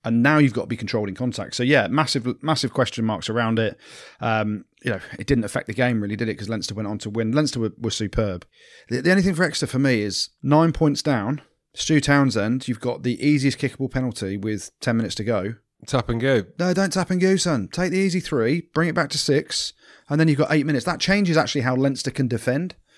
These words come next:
Speaker 1: because it's a one-score game, and we all know now that, you know, giving penalties away,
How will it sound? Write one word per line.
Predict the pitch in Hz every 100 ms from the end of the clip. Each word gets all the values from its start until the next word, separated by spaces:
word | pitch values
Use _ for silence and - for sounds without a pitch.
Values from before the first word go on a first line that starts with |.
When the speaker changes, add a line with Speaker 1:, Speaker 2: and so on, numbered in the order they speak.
| _ _ _ -
Speaker 1:
because | 139 - 143 123 - -
it's | 123 135
a |
one-score | 127 143 135 139 113
game, | 127 120 87 113 - - - _
and | 120 127
we |
all | 156 147
know | 131
now | 117 127 110 104
that, | 110 - _
you | 117
know, | 92 92
giving | - 127 123
penalties | 127 120 - 104
away, | 110 110 107 104